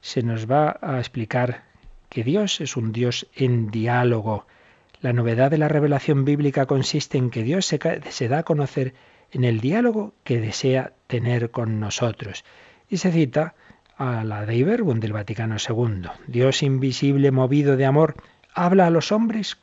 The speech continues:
como a amigos. Trata con ellos para invitarlos y recibirlos en su compañía".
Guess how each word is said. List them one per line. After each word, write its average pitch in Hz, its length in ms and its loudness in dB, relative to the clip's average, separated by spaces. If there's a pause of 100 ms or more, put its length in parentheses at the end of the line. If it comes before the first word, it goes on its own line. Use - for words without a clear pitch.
como 104 360 -2
a 98 60 -6
amigos. 104 520 -2 (580)
Trata 220 320 2
con 190 180 2
ellos 226 380 0
para 120 320 -2
invitarlos 139 840 -2 (180)
y 131 160 -2
recibirlos 117 920 -4 (120)
en 139 260 0
su 123 200 -8
compañía". 110 680 -6